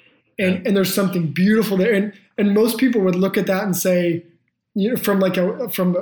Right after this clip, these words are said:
Speaker 1: a worldly perspective, certainly from, like, an American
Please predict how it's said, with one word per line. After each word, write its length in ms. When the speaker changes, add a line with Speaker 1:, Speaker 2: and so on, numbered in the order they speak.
Speaker 1:
a 60
worldly 420
perspective, 760
certainly 280
from, 160
like, 180
an 60
American 600